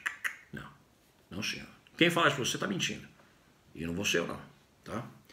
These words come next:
Não tome whey. Não tome whey. Não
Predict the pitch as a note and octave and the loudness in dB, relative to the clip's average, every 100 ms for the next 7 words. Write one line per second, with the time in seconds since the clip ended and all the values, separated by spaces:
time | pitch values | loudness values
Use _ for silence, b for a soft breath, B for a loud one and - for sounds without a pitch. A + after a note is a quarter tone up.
0 | B B B B F2+ C3 E3+ F#3 - - | B B B B 8 10 10 6 0 -4
1 | - A2+ A2+ A2+ A#2 - E2 - - - | 2 4 6 2 -2 -6 -6 -6 -14 -20
2 | _ _ _ _ _ _ _ F#2 A#2+ - | _ _ _ _ _ _ _ -2 -2 -2
3 | F#2 D#2 C#2+ - - G#2+ C#3+ D#3 E3+ | -4 -6 -8 -10 4 8 10 8 2